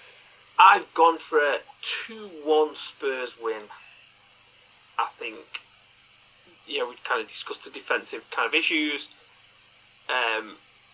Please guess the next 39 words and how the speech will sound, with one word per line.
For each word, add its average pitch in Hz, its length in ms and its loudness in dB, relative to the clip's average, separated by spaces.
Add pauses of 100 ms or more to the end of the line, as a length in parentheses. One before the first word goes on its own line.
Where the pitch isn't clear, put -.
I 143 60 2
think 123 220 -10
there's - 140 -8
just - 220 -4
sometimes 120 420 0
you've 113 80 -6
gotta 113 140 4
look 110 200 0
at 117 100 0
it - 80 0
and - 100 -8
think 110 280 -6
maybe 110 240 -2
this 110 200 -4
team's 117 300 -8
just 107 200 -6
too 113 260 -6
good 110 260 2 (1400)
with 147 120 -2
Forest's - 540 -2 (100)
current, 117 500 -4 (960)
you 127 80 -2
know, 117 140 2 (200)
players 120 300 2
not 113 200 0
bedded 113 280 -4
in, 123 300 -4 (640)
you 120 80 -8
know, 101 160 -4
standard 110 480 -2
and 110 80 -14
stuff - 220 -14
like 120 100 -2
that. 123 220 0 (540)
Uh, 120 280 0
so 147 200 -2
I've 160 220 2
gone 139 220 2
for 113 260 -4